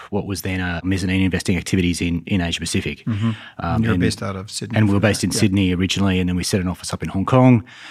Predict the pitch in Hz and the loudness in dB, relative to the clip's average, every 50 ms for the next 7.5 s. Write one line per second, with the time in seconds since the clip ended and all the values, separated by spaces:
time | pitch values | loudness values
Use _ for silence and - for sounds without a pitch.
0 | - - - - - 110 98 98 98 92 90 90 92 95 95 92 90 87 82 87 | -20 -18 -8 -4 -2 0 2 2 2 2 2 2 2 2 2 0 0 0 -2 -2
1 | 85 82 80 80 - _ _ - - - - - 101 95 92 92 85 101 95 90 | -2 -2 -2 -4 -6 _ _ -20 -18 -12 -2 0 2 2 2 2 0 0 -2 -4
2 | - - - 87 - 87 - 85 85 85 85 85 85 82 82 - - - - 98 | -2 -2 -2 -2 0 -2 -2 -2 -2 -2 -2 -2 -2 -2 -4 -6 -8 -8 -6 -4
3 | 90 85 85 82 - - - 90 87 82 85 85 78 80 80 80 80 76 69 - | -2 -2 -2 -4 -4 -4 -4 -2 -2 0 0 -2 -2 -2 -2 -4 -4 -6 -8 -10
4 | - - - 82 82 80 80 80 80 78 78 80 - - - - - _ - - | -16 -14 -10 -8 -6 -6 -6 -6 -6 -6 -8 -10 -12 -18 -20 -20 -20 _ -6 -4
5 | - 95 85 85 85 85 82 80 - - 82 82 82 80 80 82 82 80 80 82 | -2 0 0 0 -2 -2 -2 -2 -2 -2 -2 -2 -4 -4 -4 -6 -6 -6 -4 -4
6 | 80 80 80 85 87 82 82 - - 87 85 85 80 80 80 80 78 - - - | -4 -4 -4 -4 -4 -4 -4 -6 -4 -4 -4 -4 -4 -4 -4 -6 -6 -6 -8 -10
7 | - - - - - 78 - - - | -12 -12 -10 -10 -10 -10 -10 -12 -18